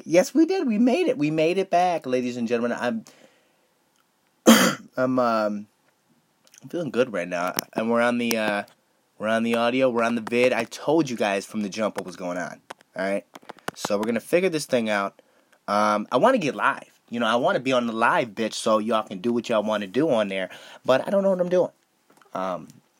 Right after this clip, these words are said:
I don't know what I'm doing. And, uh, we're having fun, you know? So, uh, but, hey, ladies and gentlemen, uh, there has been some stuff, all right? And now when I posted, uh, the last episode, uh, episode fourteen,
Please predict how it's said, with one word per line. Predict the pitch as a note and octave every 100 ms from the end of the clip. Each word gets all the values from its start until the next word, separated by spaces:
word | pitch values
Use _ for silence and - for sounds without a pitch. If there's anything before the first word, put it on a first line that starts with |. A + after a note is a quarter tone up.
| -
I | G#2
don't | A#2+
know | B2
what | B2
I'm | B2
doing. | A#2+ G#2+ G#2+ D3 _ -
And, | A#2 A2+ A2
uh, | A2+ A2
we're |
having | D#3 E3 C#3+
fun, | G3 D#3 - _ -
you | G#2+
know? | A2 C3
So, | - B2+ A#2+ A2+ - - - - _ _ _ _ _ - - -
uh, | B2 A#2+ A2+ - -
but, | C3 C#3+ B2+
hey, | D#3 C3+ A2 -
ladies | B2 D3+ C3+
and | B2+
gentlemen, | C3 B2 A2+ - - _ -
uh, | A#2+ A#2
there | A2+ D3
has | E3+ C3
been | G#2+ D3 D3 A#2 G#2+ -
some | - - A2+
stuff, | - F2 - - _ _ -
all |
right? | F2 G2+ - _ _ _ _ _ -
And | A#2 B2
now | C3+
when | C3
I | B2
posted, | - F#3 G3 - C3+ A2
uh, | G#2+ G#2 F#2+ -
the | G#2+
last | B2 B2+
episode, | - A2 - G#2+ G2+
uh, | F#2 D2+
episode | F#2+ - A2
fourteen, | G#2+ G#2 - G#2+ G2